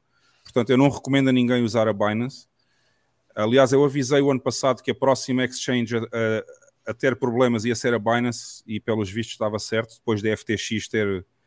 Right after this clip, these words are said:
ter fechado as portas o ano passado, ou já no início deste ano. A Binance foi a próxima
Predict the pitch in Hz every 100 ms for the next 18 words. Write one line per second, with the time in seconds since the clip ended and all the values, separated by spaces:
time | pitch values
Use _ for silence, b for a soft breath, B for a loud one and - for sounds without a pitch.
0 | _ - 110 - 120 107 104 - 104 107
1 | 107 107 107 - 110 98 - _ _ _
2 | _ - 101 95 104 101 104 - 98 95
3 | 110 101 87 _ b b b b - 98
4 | 110 117 113 - 110 107 110 110 - 135
5 | 165